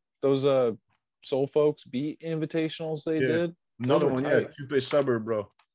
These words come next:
Speaker 1: Yeah.
Speaker 2: On cassette. I mean, home was, home, just, come on, he's a homie. Too good of a person.
Speaker 1: Yeah.
Speaker 2: And then we got a
Speaker 1: He's putting
Speaker 2: ninety
Speaker 1: it
Speaker 2: shit,
Speaker 1: out.
Speaker 2: Arrested Development and Public En-,
Speaker 1: Ooh,
Speaker 2: Enemy.
Speaker 1: damn.
Speaker 2: Giraffe Track, Deb, Pink Navel. And then look at this shit, bro.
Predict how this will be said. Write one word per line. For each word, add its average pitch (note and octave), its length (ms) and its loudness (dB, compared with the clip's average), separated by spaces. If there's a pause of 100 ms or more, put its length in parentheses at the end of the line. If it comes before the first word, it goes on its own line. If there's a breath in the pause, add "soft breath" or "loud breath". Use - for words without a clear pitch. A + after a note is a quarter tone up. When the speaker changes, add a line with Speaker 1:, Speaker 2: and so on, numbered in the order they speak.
(180)
Speaker 1:
Yeah. B2 440 -2 (200)
Speaker 2:
On A#2+ 80 -14
cassette. A#2+ 500 -4 (100)
I A#2 40 -4
mean, A#2 280 -6
home D#3+ 180 -4
was, E3+ 200 -2 (280)
home, F#3+ 240 0
just, F#3 160 -8 (280)
come F3+ 120 -4
on, F#2+ 80 -4
he's C3+ 100 -2
a D#3+ 60 0
homie. C3+ 300 -4 (200)
Too D#3+ 140 -6
good D#3+ 100 0
of D#3 60 -2
a D3+ 40 -2
person. B2 320 0
Speaker 1:
Yeah. G#2 60 -12 (380 loud breath)
Speaker 2:
And A2+ 100 -2
then B2+ 80 2
we C3+ 80 4
got B2+ 220 6
a A2+ 280 4
Speaker 1:
He's B2+ 120 -12
putting A#2 140 -2
Speaker 2:
ninety C3 220 0
Speaker 1:
it A#2 40 -6
Speaker 2:
shit, B2+ 280 -2
Speaker 1:
out. - 80 -12 (200)
Speaker 2:
Arrested B2 260 -8
Development A#2+ 440 2
and A2+ 80 -6
Public A#2 300 -6
En-, A#2+ 160 -8
Speaker 1:
Ooh, D#3 100 2
Speaker 2:
Enemy. B2 320 0
Speaker 1:
damn. B2 540 -4 (360)
Speaker 2:
Giraffe C3 480 0
Track, C3+ 460 2 (1000)
Deb, A#2+ 300 0 (840)
Pink B2 160 -6
Navel. A#2 380 -4
And G#2+ 80 -10
then A2+ 80 -6
look E3 120 -4
at D#3 60 -2
this E3 120 -2
shit, G#2 180 -6
bro. A#2+ 160 -2